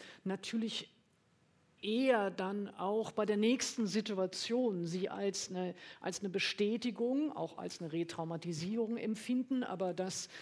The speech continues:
sozusagen die Wahrnehmung, äh, von einer rassifizierenden, äh, Diskriminierungserfahrung, ähm, sozusagen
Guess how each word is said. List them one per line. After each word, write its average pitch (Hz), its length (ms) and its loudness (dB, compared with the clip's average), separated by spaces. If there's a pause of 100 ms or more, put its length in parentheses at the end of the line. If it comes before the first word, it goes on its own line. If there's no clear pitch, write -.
(140)
sozusagen 190 500 -2
die 175 220 -2
Wahrnehmung, 190 800 2 (240)
äh, 170 380 -4
von 180 540 -2 (100)
einer 170 180 -4
rassifizierenden, 175 1120 -4
äh, 165 260 -6
Diskriminierungserfahrung, 175 1040 -4 (460)
ähm, 175 340 -6 (880)
sozusagen 196 340 -4